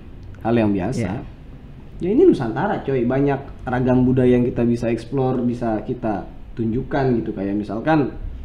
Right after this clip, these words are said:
Speaker 1: di Jawa sendiri kayak ngomong jancu kan itu udah bukan satu
Speaker 2: Betul. Bukan hal yang kotor gitu.
Speaker 1: Bukan gimana ya, karena jancu sendiri kalau orang yang tahu jancu itu apa enggak?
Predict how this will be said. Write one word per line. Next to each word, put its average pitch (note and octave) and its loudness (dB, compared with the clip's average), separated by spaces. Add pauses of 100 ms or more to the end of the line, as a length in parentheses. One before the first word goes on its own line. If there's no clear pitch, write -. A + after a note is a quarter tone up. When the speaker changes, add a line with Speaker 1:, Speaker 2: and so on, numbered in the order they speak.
Speaker 1:
di A#2+ -2
Jawa A#2 4
sendiri C3+ 4
kayak C3+ 2
ngomong B2 4
jancu B2+ 4
kan G#3 4
itu F#3+ 6
udah C#3+ 4
bukan A2 -2
satu G#2 -4 (380)
Speaker 2:
Betul. A#2+ 2 (880)
Bukan A#2 0
hal A#2 0
yang A#2+ 2 (220)
kotor B2+ 2
gitu. A2+ 2 (220)
Speaker 1:
Bukan B2+ -4
gimana D3+ 0
ya, G#2 0
karena F3 -6
jancu A2 -2
sendiri B2 0
kalau B2+ 2
orang A2+ 0
yang A2 2
tahu G#2+ 0
jancu A2 -2
itu - -4
apa E2+ -4
enggak? C#3 0